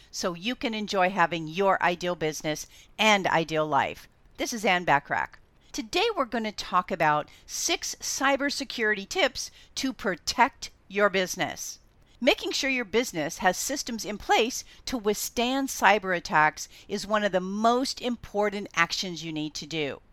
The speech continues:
Now, as a business owner, you have an obligation to protect your company's sensitive information, as well as your clients' information.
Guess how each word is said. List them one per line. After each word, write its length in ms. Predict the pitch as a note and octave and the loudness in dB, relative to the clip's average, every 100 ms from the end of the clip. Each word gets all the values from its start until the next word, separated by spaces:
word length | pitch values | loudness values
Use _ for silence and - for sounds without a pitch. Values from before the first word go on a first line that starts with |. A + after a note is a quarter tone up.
| _ _ _ | _ _ _
Now, 120 | F#3 F#3 | 2 4
as 200 | E4 - | 4 2
a 80 | |
business 460 | G#3 A3 A3 G3 - | 0 0 0 -4 -4
owner, 380 | D3+ D3 C#3+ D3 - | -2 -2 -4 -6 -12
you 100 | - | -10
have 300 | F#3 A#3 A#3 | -4 2 4
an 80 | A3+ | 4
obligation 760 | D#3+ F3+ F#3 E3+ D#3 - F3+ D#3+ | 2 2 -2 0 0 0 -4 -6
to 120 | G#3 | -8
protect 480 | - F#3+ - A3 - | -8 -6 0 -2 -2
your 100 | G#3+ | -8
company's 520 | - F3+ - F3+ F3 | -4 -6 -4 -6 -6
sensitive 480 | - D#3 D#3 F3+ F#3 | -2 -2 -2 -4 -4
information, 680 | G3+ B3 B3 - - C#3 - - _ - | -4 -2 -2 -2 -4 -6 -8 -20 _ 2
as 240 | A3+ G3 | 2 2
well 320 | G3 A3 B3+ | 2 4 4
as 200 | - A#3+ | 2 2
your 120 | G#3+ | 0
clients' 600 | G3+ - C#4 E4+ C4+ - | -2 -2 2 2 2 -2
information. 840 | F#3 D#3+ D3+ C#3 G#2+ - C3+ - | -8 -6 -4 -4 -4 -6 -6 -8